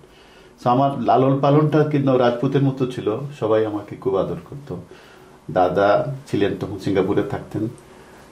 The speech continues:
তো আমি শুনতাম যে সিঙ্গাপুর থেকে অনেক জিনিস টিনিস আমার জন্য নিয়ে আসতেন। তো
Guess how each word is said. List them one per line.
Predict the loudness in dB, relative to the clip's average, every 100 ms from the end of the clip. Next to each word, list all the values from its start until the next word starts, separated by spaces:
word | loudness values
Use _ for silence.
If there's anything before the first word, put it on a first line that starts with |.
| -6
তো | -2
আমি | -2
শুনতাম | 0 0 2 0
যে | -4
সিঙ্গাপুর | -4 -2 -2 -4 -4
থেকে | -4 0
অনেক | 0 0
জিনিস | 0 -2 -4
টিনিস | -4 -2 -2
আমার | -6 -4 -4
জন্য | -2 -2
নিয়ে | -2 0 0
আসতেন। | -2 -6 -14 -18 -18 -20 -20 -20 -20 -8
তো | 0 4 4 4